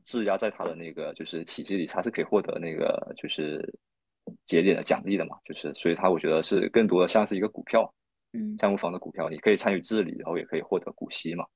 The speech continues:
Speaker 1: 就是你质押相当于是股息，所以它可以说U S T是基于 Luna 来发行的，而 Luna 其实也是一个，就是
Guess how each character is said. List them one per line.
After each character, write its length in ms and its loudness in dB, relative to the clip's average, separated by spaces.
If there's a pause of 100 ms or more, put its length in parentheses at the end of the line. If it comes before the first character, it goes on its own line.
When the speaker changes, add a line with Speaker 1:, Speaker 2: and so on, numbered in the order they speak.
(180)
Speaker 1:
就 100 -8
是 100 -6
你 80 -8
质 200 2
押 100 4
相 120 -2
当 120 -2
于 40 -10
是 120 -12
股 160 -14
息， 260 -10 (360)
所 140 4
以 40 6
它 380 6 (360)
可 160 -2
以 80 4
说 200 0
U 140 4
S 240 -8
T 240 -8
是 260 -6 (200)
基 260 -4
于 440 -10 (400)
Luna 480 2
来 120 -4
发 220 -6
行 160 -16
的， 100 -10
而 120 4
Luna 440 0
其 140 -12
实 120 -6
也 200 -6
是 180 -6
一 140 -8
个， 240 -4 (500)
就 100 -12
是 460 -8